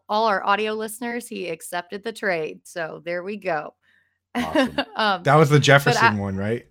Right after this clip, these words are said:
Speaker 3: Jefferson and Mike Evans trade?
Speaker 2: Uh, let me go
Speaker 1: Uh, I would
Speaker 2: back.
Speaker 1: have to
Speaker 3: Cades
Speaker 1: scroll
Speaker 3: was,
Speaker 1: up.
Speaker 3: Cades was
Speaker 1: Yes.
Speaker 3: Jefferson and Mike Evans for Kupp.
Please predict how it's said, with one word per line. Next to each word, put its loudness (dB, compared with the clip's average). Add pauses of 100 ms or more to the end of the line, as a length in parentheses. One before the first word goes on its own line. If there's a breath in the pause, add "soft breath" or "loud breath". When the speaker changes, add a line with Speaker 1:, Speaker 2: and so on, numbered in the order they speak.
(160)
Speaker 3:
Jefferson -2
and -4
Mike -4
Evans -10
trade? -12 (1700)
Speaker 2:
Uh, -4
let -6
me -8
go -4
Speaker 1:
Uh, -4
I -4
would -12
Speaker 2:
back. -2
Speaker 1:
have -2
to -2
Speaker 3:
Cades 6
Speaker 1:
scroll 2
Speaker 3:
was, 2
Speaker 1:
up. -8
Speaker 3:
Cades 6
was 0
Speaker 1:
Yes. -6
Speaker 3:
Jefferson 2
and 0
Mike 0
Evans -2
for -16
Kupp. -10